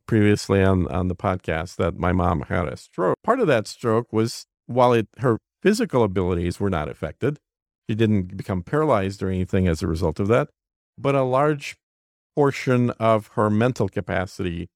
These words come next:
got wiped out. Her short-term memory was no longer functional. A lot of things that we take for granted as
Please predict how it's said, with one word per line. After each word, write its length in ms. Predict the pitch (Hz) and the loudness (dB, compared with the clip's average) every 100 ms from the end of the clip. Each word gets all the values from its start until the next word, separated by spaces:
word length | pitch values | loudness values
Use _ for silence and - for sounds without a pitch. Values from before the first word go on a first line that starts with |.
| _ _ _ | _ _ _
got 200 | 107 92 | -4 -2
wiped 340 | 101 98 92 - | -2 -2 -2 -4
out. 240 | 85 78 _ _ | -6 -6 _ _
Her 180 | - 110 | -2 -2
short-term 560 | - 139 135 139 131 127 | 0 -2 0 2 2 4
memory 580 | 123 123 120 113 113 117 _ - | 4 4 2 2 -2 -8 _ -6
was 160 | 107 | -2
no 100 | 113 | 0
longer 360 | 107 104 101 98 | 2 2 2 -2
functional. 640 | - 98 98 107 98 92 - - | 0 0 0 0 0 0 -6 -4
A 80 | 113 | 2
lot 260 | 120 131 | 4 6
of 180 | 131 113 | 4 2
things 680 | - _ - 127 120 117 107 | -6 _ 2 2 4 0 -4
that 640 | 107 107 104 104 - - - _ - | -2 0 0 -2 -8 -20 -20 _ -8
we 160 | 127 127 | -6 -2
take 280 | - 131 - | 0 -2 -2
for 100 | 135 | -2
granted 600 | 135 180 151 87 73 - _ _ | 2 2 2 0 -4 -12 _ _
as 500 | 101 101 98 98 - | -2 0 0 -4 -10